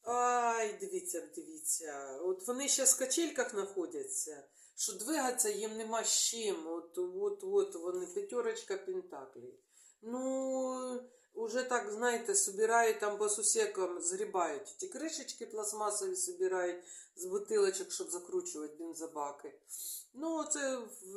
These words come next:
в этом стилі. А з другої сторони, а, мало дуже, вони бояться. А чого вони бояться? Чого бояться? <clears throat> Жертви бояться, да. Непонятно тепер, що,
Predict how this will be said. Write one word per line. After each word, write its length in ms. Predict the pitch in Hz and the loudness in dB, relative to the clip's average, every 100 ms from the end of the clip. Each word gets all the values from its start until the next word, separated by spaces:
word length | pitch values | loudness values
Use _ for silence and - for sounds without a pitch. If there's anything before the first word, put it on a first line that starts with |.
| 208 175 | -8 -6
в 120 | 180 | -2
этом 320 | 240 233 214 | -2 0 2
стилі. 580 | - - - 147 123 117 - | 2 4 2 -2 -8 -12 -8
А 160 | 185 196 | -2 0
з 60 | |
другої 380 | 196 226 247 349 | 0 2 4 6
сторони, 680 | 339 - 247 226 220 226 226 - - - | 4 4 2 0 0 -2 -4 -10 -20 -12
а, 180 | 196 196 196 196 | -4 -2 -2 -4
мало 600 | 190 208 240 254 226 220 | 0 4 4 4 2 0
дуже, 500 | 185 208 196 175 151 | 0 -2 -2 -2 -4
вони 260 | 175 202 | -4 -4
бояться. 760 | 196 208 196 180 147 - - - | 0 2 4 2 0 0 -2 -4
А 60 | - | -10
чого 260 | - 247 | -8 -8
вони 160 | 302 285 | -10 -8
бояться? 580 | 240 233 190 160 - - - _ _ | -6 -4 -4 -6 -6 -8 -12 _ _
Чого 360 | - 214 214 196 | -16 -10 -8 -8
бояться? 560 | 170 170 - - - - _ _ _ _ _ _ _ _ _ - _ _ - - - _ _ | -10 -12 -16 -14 -14 -14 _ _ _ _ _ _ _ _ _ -20 _ _ -20 -20 -20 _ _
<clears throat> 240 | - 180 208 | -6 -6 -4
Жертви 560 | 233 403 403 - 262 | 2 4 4 2 -2
бояться, 720 | 202 190 165 151 - - - 156 156 | 0 2 2 0 -4 -6 -6 -8 -16
да. 380 | 180 202 196 - _ - - - | -8 -6 -6 -10 _ -20 -20 -8
Непонятно 840 | 226 262 277 277 294 359 359 311 | -4 -4 -2 0 4 4 2 -2
тепер, 400 | 311 269 - 240 | -2 -2 2 2
що, 480 | - - 240 226 - | 2 2 6 6 4